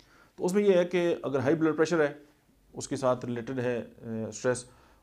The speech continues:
उसके बाद जो है, कोलाइटिस है। Colitis is the inflammation of, अ, colon, यानी हमारी जो बड़ी आंत है, उसके अंदर अगर ज़ख्म हो जाता है,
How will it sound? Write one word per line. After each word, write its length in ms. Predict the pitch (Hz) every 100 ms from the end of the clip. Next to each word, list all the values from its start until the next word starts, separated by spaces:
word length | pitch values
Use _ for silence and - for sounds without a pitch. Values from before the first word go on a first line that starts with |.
| -
उसके 180 | - 165
बाद 200 | 156 147
जो 100 | 135
है, 100 | 147
कोलाइटिस 460 | 151 135 151 165
है। 200 | 120 110
Colitis 400 | 131 143 151 185
is 80 | -
the 140 | 143
inflammation 480 | - 120 131 170 175
of, 320 | 147 139 -
अ, 220 | 127 120 117
colon, 380 | 113 120 139
यानी 520 | 156 - - _ - 131
हमारी 200 | 135 147
जो 100 | 139
बड़ी 260 | 127 156
आंत 220 | 156 151
है, 100 | 147
उसके 200 | 143 -
अंदर 160 | 135 135
अगर 160 | 131 120
ज़ख्म 200 | 120 143
हो 140 | 147
जाता 220 | 131
है, 60 | 117